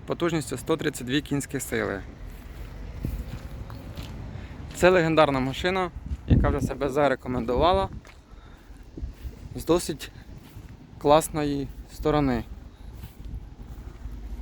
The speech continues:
Трактор входить в міжряддя сімдесят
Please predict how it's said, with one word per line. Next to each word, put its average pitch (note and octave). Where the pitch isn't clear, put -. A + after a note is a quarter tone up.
Трактор E3+
входить C#3+
в -
міжряддя C#3
сімдесят B2